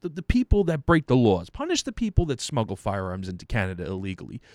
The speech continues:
And these are the things that he also said they're, they're gonna be passing laws that have stiffer penalties for s-, gun smugglers and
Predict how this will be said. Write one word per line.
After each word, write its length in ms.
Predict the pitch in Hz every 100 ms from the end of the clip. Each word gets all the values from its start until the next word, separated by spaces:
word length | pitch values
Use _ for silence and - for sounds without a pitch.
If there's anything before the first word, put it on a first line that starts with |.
| - -
And 180 | - 185
these 200 | 262 359
are 60 | 330
the 100 | 285
things 360 | - 208 208
that 140 | 185 170
he 180 | 170 160
also 280 | 147 156 143
said 220 | - 123
they're, 200 | 123 113
they're 120 | 113
gonna 160 | 110 117
be 140 | 110
passing 480 | 101 117 107 110 101
laws 320 | 98 104 104
that 200 | 98 95
have 220 | - 95 -
stiffer 320 | - 110 101
penalties 680 | - 104 95 - 98 98 - - _ _
for 240 | _ 92 90
s-, 160 | 90 -
gun 160 | 151
smugglers 520 | 151 151 139 139 117 107
and 200 | 101